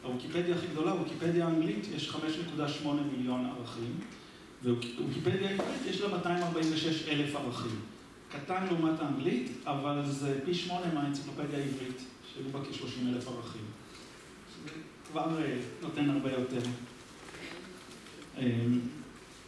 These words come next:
עכשיו, כדי להמשיך, לראות איך אנ-, איך, למה מטרופוליטן, למה ארכיון הציבורי ויקיפדיה, ניסיתי לבדוק מה המטרה של ארכיון. נכנסתי לאתר של איגוד הארכיונים,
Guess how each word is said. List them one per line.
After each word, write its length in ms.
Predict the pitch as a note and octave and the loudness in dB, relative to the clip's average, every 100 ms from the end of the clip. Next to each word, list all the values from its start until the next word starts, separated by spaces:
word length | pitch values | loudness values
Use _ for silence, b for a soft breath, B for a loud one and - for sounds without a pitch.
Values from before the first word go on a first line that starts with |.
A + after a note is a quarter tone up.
| - - - - - - - - - - - - - | -12 -12 -12 -10 -10 -12 -14 -14 -14 -14 -14 -14 -6
עכשיו, 220 | - C#3+ B2+ B2 - - - - - - - - | 0 0 0 4 4 4 -4 -10 -14 -14 -12 -2
כדי 120 | A#2+ A2+ | 2 4
להמשיך, 500 | A2+ A2+ G#2 - - - - - - - - - - - - | 2 2 2 2 -2 -6 -10 -12 -12 -14 -16 -16 -18 -14 -6
לראות 240 | B2 C3+ C#3 | 0 0 2
איך 120 | D#3 | 2
אנ-, 260 | C#3+ C#3+ | 2 4
איך, 400 | D#3+ D#3+ D#3 - - - - - - - - | 4 2 2 -2 -4 -10 -10 -10 -10 -10 -2
למה 200 | D3 C#3+ | 2 4
מטרופוליטן, 600 | C#3+ - - E3+ F3 D#3 | 4 2 4 4 4 2
למה 180 | C3+ D3 | 2 2
ארכיון 260 | D3 D#3 | 2 4
הציבורי 280 | D#3+ D#3 D3+ | 6 6 6
ויקיפדיה, 480 | D#3 F3 F#3 G#3 F#3+ | 4 4 4 4 6
ניסיתי 420 | D3 - A3+ G#3 F3+ | 4 4 2 2 2
לבדוק 300 | F#3 F3+ E3+ | 4 4 4
מה 140 | F3+ | 4
המטרה 380 | E3+ E3 D3+ C#3+ | 2 0 0 0
של 120 | E3 | 0
ארכיון. 480 | C#3 B2+ C3+ A#2+ A2+ A2+ - - - - - D3 | 0 0 2 2 2 -2 -6 -10 -12 -14 -12 0
נכנסתי 380 | E3 F3 F3 | 4 4 4
לאתר 340 | F3 D#3+ D#3+ D#3+ | 0 0 2 2
של 140 | E3 | 4
איגוד 260 | C#3+ D3 D#3 | 6 6 6
הארכיונים, 800 | D3+ D3 - C#3 B2 C#3 D#3+ | 4 2 2 4 6 6 4